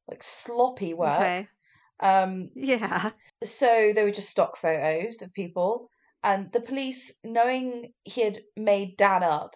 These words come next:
Speaker 1: came to the obvious conclusion that he was the murderer, and he was
Speaker 2: Mm-hmm.
Speaker 1: arrested the next day. Um, so, sorry, he was arrested on the same day that Katie was found, which was the twenty-seventh of December.
Speaker 2: Wow. Good
Speaker 1: Um,
Speaker 2: police work.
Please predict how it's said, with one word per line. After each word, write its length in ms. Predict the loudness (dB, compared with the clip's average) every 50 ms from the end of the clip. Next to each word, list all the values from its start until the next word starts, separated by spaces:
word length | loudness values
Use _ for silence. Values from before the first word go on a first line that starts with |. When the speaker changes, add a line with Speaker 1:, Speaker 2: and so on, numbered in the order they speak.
| _ -20
Speaker 1:
came 240 | -10 -8 -6 -6 -6
to 80 | -8 -10
the 100 | -6 -2
obvious 360 | -2 -2 -2 -2 -6 -8 -8
conclusion 680 | -8 -12 -14 -10 -8 -6 -6 -4 -4 -4 -4 -4 -6 -12 -18 _ _ _ -4 -4
that 140 | -4 -2
he 120 | -2 -8 -8
was 140 | -8 -6 -6
the 80 | -6
murderer, 460 | -4 -4 -4 -4 -6 -6 -6 -6 -6 -8 _ _ _ _ _ _ _ _ _ _ _ _ _ _ _ _ _ -8
and 100 | -6 -4
he 120 | -4 -2
was 120 | -2 -2 -4
Speaker 2:
Mm-hmm. 120 | 0 2
Speaker 1:
arrested 320 | 2 0 0 -2 -10 -8 -8
the 60 | -4
next 300 | -6 -6 -6 -6 -8 -4
day. 400 | -4 -4 -2 -4 -6 -8 -10 _ _ _ _ _ _ _ _ _ _ _ _ -4
Um, 580 | 0 2 2 4 4 2 2 -2 -4 -12 -16 -8
so, 220 | 2 4 4 4 4 0
sorry, 260 | 0 2 2 2 2
he 120 | 0 -4
was 140 | -6 -6 -4
arrested 380 | 0 -2 -2 -2 -4 -8 -6 -6
on 120 | -6 -4
the 60 | -4
same 340 | -4 0 2 2 0 0 -2
day 140 | -2 -2 -2
that 120 | -2 -6
Katie 260 | -8 -6 -6 -6 -6 -6
was 180 | -8 -8 -4
found, 300 | -2 0 0 0 -2 -8 -12
which 180 | -14 -16 -14 -14
was 140 | -16 -16 -14
the 100 | -8 -6
twenty-seventh 680 | -6 -6 -6 -10 -12 -4 -4 -2 -2 -4 -10 -12 -16
of 100 | -18 -14
December. 640 | -14 -14 -4 -4 -4 -4 -2 -4 -4 -4 -4 -4 -8 _ _ _ _ _ _ _ _ _ -14 -10
Speaker 2:
Wow. 320 | -8 -6 -6 -6 -8 -10 _ _ _ _ _ _ _ _ 0
Good 200 | 2 4 4 4 2 0
Speaker 1:
Um, 60 | -2
Speaker 2:
police 360 | -4 -4 -4 -4 -4 -6 -4
work. 440 | -2 0 0 0 -2 -4 -12 -20